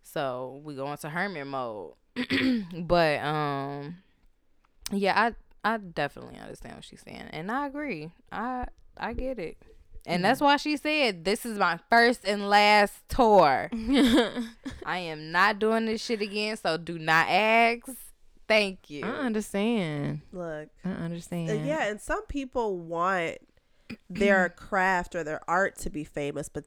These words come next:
Speaker 3: they themselves don't necessarily wanna be famous, but that's not how it works anymore.
Speaker 1: Right.
Speaker 2: Mm-hmm.
Speaker 3: Like,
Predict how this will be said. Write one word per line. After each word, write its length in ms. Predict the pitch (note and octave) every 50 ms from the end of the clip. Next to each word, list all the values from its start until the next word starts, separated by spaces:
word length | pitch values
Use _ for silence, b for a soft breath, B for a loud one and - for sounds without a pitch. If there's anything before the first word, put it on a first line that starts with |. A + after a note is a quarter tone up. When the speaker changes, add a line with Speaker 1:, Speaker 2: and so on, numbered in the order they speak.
| _ _ -
Speaker 3:
they 240 | F3+ F#3+ G#3+ A#3
themselves 680 | A#3+ G3+ F#3+ E3 D#3+ - - - F#3+ G#3+ B3 C4 A#3+ -
don't 200 | - E3+ D#3+ -
necessarily 480 | C#3+ E3+ - F#3+ - - E3 D#3+ D#3 D3+
wanna 220 | D3+ D3+ D#3 D3+
be 140 | - D#3 D#3
famous, 360 | - - D#3 D3 D3 D#3 -
but 160 | - D3+ -
that's 240 | - F3 F#3+ - -
not 140 | G#3+ F3+ F3+
how 100 | F#3+ F3
it 120 | D3+ G2
works 280 | C3+ F3 G#3+ A3+ - -
anymore. 480 | D3+ - - - D#2+ - G#1+ - - - -
Speaker 1:
Right. 480 | - D3+ C#3+ C3+ C#3+ D3+ D3+ D3 D3 E3
Speaker 2:
Mm-hmm. 320 | D#3+ F3 E3 D#3+ D#3+ E3 F3 E3+ _ _ _ _ -
Speaker 3:
Like, 680 | E3+ E3+ E3+ E3 E3 E3 D#3+ D#3+ D#3 D#3 D3 _ _